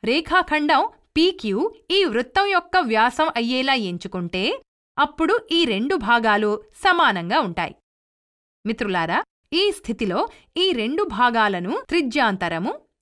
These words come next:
మరియు వృత్తఖండం అని పిలవచ్చు, ఎందుకంటే మనం వృత్తజ్య మరియు చాపం మధ్య ఉన్న ప్రాంతాన్ని మాత్రమే వృత్తఖండం అని పిలుస్తాము.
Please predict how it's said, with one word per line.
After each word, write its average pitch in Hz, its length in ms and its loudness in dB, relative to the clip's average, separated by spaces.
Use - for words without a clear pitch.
మరియు 220 300 0
వృత్తఖండం 294 840 0
అని 262 260 -2
పిలవచ్చు, 185 440 -2
ఎందుకంటే 202 560 -4
మనం 320 280 2
వృత్తజ్య 320 760 0
మరియు 269 300 2
చాపం 330 460 2
మధ్య 247 240 -2
ఉన్న 254 360 0
ప్రాంతాన్ని 208 600 0
మాత్రమే 170 440 -4
వృత్తఖండం 339 760 0
అని 330 240 0
పిలుస్తాము. 170 540 -2